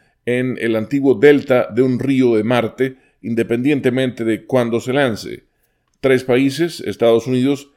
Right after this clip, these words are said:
China y Emiratos Árabes Unidos, están enviando naves espaciales no tripuladas al planeta rojo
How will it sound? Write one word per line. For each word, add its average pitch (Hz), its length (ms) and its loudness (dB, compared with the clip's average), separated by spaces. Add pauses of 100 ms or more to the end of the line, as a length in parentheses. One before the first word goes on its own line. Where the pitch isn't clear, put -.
(200)
China 127 540 -2
y 113 100 -2
Emiratos 113 440 -2
Árabes 117 320 0
Unidos, 147 480 0 (540)
están - 280 0
enviando 135 380 2
naves 131 320 0
espaciales 120 760 -2
no 123 300 0
tripuladas 117 640 0
al 98 160 -2
planeta 104 420 -2
rojo 110 520 -2